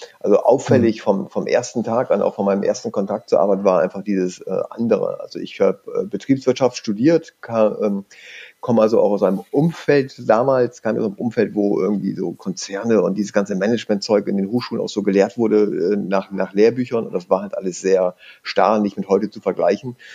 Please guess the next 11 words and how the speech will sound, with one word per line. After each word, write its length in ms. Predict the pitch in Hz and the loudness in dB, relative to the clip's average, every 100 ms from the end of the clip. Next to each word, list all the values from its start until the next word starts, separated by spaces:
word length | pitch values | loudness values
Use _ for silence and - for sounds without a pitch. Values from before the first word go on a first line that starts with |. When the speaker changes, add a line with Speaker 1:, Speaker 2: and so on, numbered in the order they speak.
| - | -16
Speaker 1:
Und 140 | - 107 | -4 -2
dann 80 | 104 | -2
kam 180 | - | -2
ich 80 | 113 | -2
da 120 | 107 | 0
rein 240 | 85 107 123 | -2 -2 0
bei 120 | 135 | 0
der 140 | 127 | 0
Arbeit 340 | - 127 131 127 | 0 2 0 -2
und, 380 | - 104 101 87 | -4 -2 -2 -2
äh, 260 | 107 101 | 0 0